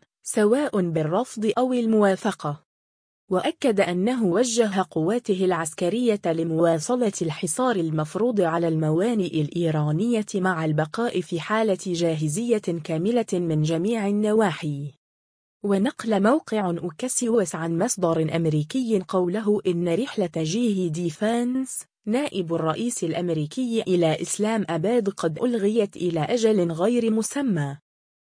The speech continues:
وأفادت صحيفة وول Street Journal نقلًا عن مصادر بأن الرئيس الأمريكي دونالد ترامب ناقش بشكل خاص الإلغاء الكامل لسفر فانس إلى باكستان بسبب عدم استعداد طهران لتقديم تنازلات بشأن تخصيب اليورانيوم.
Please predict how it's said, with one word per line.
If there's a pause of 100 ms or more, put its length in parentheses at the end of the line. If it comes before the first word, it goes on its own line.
(100)
وأفادت
صحيفة (100)
وول
Street
Journal
نقلًا
عن
مصادر
بأن
الرئيس
الأمريكي
دونالد
ترامب
ناقش
بشكل
خاص
الإلغاء
الكامل
لسفر
فانس
إلى
باكستان
بسبب
عدم
استعداد
طهران
لتقديم
تنازلات
بشأن
تخصيب
اليورانيوم.